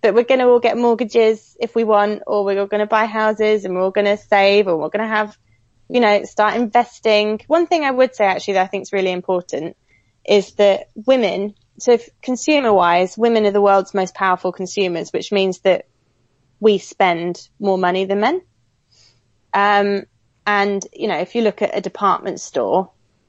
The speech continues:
it's probably gonna be more women than men in there, um, as a rule, or any of the shops down the high street, the, you know,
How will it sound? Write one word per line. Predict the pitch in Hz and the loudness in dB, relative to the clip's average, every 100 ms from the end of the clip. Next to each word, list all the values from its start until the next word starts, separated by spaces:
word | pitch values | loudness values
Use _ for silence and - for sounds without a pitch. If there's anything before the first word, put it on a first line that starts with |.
| _ _ _ _ | _ _ _ _
it's | _ _ _ | _ _ _
probably | 196 196 180 165 170 | -4 -2 0 -2 0
gonna | 180 175 | -2 0
be | 175 | 0
more | 180 175 | 2 2
women | 180 175 165 170 _ | 2 0 -2 -6 _
than | 190 180 | -2 0
men | 165 175 | -2 -4
in | 175 | -4
there, | 185 311 _ _ _ - _ - | -4 -8 _ _ _ -20 _ -4
um, | 202 202 202 202 202 196 _ _ - | 0 2 4 2 2 -4 _ _ -4
as | 202 | 0
a | 202 | 4
rule, | 196 175 220 339 - | 6 6 4 2 2
or | 214 208 208 | 4 4 4
any | 233 233 | 4 2
of | 226 | 2
the | - | -4
shops | 208 - - - | -4 -4 -4 -4
down | 214 202 196 | -2 -2 -2
the | |
high | 190 196 190 | -2 -4 -4
street, | - - 202 269 - | -6 -2 0 0 -4
the, | - - 202 214 208 | -10 -6 -4 -2 -2
you | 208 | -2
know, | 175 | -4